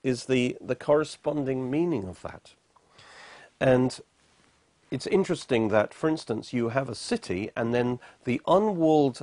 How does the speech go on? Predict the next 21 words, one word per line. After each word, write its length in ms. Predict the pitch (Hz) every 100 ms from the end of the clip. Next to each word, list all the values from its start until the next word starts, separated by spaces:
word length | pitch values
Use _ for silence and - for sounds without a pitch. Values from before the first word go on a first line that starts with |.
| -
villages 580 | 110 156 160 101 104 -
surrounding 560 | - 123 147 170 113
that 180 | 92 87
city 400 | - 92 92 98 - -
were 120 | 120
called 300 | - 147 135
the 80 | 151
daughters 500 | 143 196 180 - 101
of 100 | 104
that 200 | 95 92
city. 400 | - 92 - - _ _ - -
So 140 | - 156
you've 280 | 143 135 135
got 360 | 180 190 - - _ _
Jerusalem 640 | - 151 196 - 107 107 131
and 220 | 147 143
the 80 | 147
daughters 480 | 135 190 180 127 92
of 120 | 95
Jerusalem. 580 | - 92 82 - - - _ _ _ _ - - - - -
Um, 480 | - 120 117 113 -